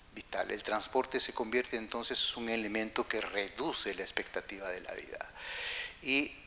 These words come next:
no solamente reduce la expectativa de la vida, sino las condiciones de vida. Es decir,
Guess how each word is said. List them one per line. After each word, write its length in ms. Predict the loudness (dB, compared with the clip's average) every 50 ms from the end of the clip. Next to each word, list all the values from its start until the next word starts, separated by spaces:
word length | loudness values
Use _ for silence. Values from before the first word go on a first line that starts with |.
| -8
no 120 | -4 0 2
solamente 440 | 2 2 2 -2 -4 -2 -2 0
reduce 400 | 0 0 -2 -2 0 2 2 2
la 80 | 2 0
expectativa 680 | -4 -2 -4 -4 -2 2 0 0 0 0 2 4 4 6
de 120 | 6 4
la 140 | 4 2 0
vida, 220 | 2 4 4 4 4
sino 200 | 4 2 2 2
las 160 | 2 2 2
condiciones 1000 | 2 4 4 4 4 4 0 -2 2 4 4 6 8 8 6 6 4 0 -2 -4
de 80 | -6 -6
vida. 420 | -4 -2 0 0 0 -2 -2 -4 -6
Es 380 | -4 -6 -4 -2 -2 0 0 -2
decir, 420 | 0 2 4 6 6 4 4 0